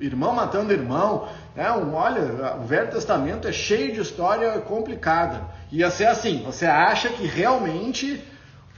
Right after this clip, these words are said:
o Moisés ia chegar no Mar Vermelho e o Mar Vermelho, como uma porta de shopping, ia se abrir pra, pra ele passar? Óbvio que não, que não é assim que funciona, a vida não é assim.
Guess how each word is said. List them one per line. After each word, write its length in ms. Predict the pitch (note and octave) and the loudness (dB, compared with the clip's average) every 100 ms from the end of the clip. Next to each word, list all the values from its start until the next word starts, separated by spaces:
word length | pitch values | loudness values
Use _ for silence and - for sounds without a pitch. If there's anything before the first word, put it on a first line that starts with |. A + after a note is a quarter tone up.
| - | 0
o 320 | E3+ F3+ F3+ | 2 2 0
Moisés 520 | F3 F#3+ E3+ G3 A3+ | -2 0 2 2 2
ia 100 | A3 | 2
chegar 640 | G3+ G#3 F#3 C#3+ F#3 B3+ D4+ | -2 -2 -4 0 2 4 2
no 100 | B3+ | 2
Mar 200 | A3 G#3+ | 2 4
Vermelho 640 | G#3 F3+ F3 G#3+ C#4 E4 | 4 2 0 0 0 0
e 80 | C#4 | 0
o 80 | B3 | 0
Mar 180 | A#3 A3+ | 2 4
Vermelho, 400 | G#3+ F#3 G3+ F#3+ | 2 0 0 0
como 160 | F#3 | -2
uma 240 | F#3+ F#3 - | 0 0 4
porta 300 | D#3+ D#3+ E3+ | 4 4 0
de 120 | G#3+ | -6
shopping, 600 | - A3 B3+ C#4+ C#4 B3+ | -4 4 4 4 -4 -4
ia 120 | B3+ | -4
se 160 | A#3+ A#3 | 0 2
abrir 380 | F#3 F3 A3+ C#4 | 2 2 -2 -2
pra, 240 | B3 A#3+ | -4 -4
pra 180 | A3 A#3 | -2 -2
ele 120 | A3+ | 0
passar? 880 | G#3+ G3 - E3 C3 G2 - - - | 0 0 2 2 2 -4 -12 -18 2
Óbvio 540 | G3+ B3+ D4+ B3+ A#3 - | 6 6 6 2 -4 -2
que 140 | G#3 | -2
não, 340 | F3 F3 F3+ | 2 2 2
que 140 | E3+ F#3+ | 0 -2
não 180 | F#3 F3+ | 0 0
é 80 | |
assim 340 | G#3+ A#3 - G#3 | -2 -4 -6 -8
que 120 | F#3 | -8
funciona, 400 | D#3 E3 F3+ F#3+ | -6 -6 -4 -6
a 20 | |
vida 180 | F3 A#3+ | -4 -2
não 220 | A3+ F#3 | -2 0
é 120 | F3 | 0
assim. 640 | A#3 A#3 - D#3+ B2+ A#2 | -2 -4 -6 -6 -6 -8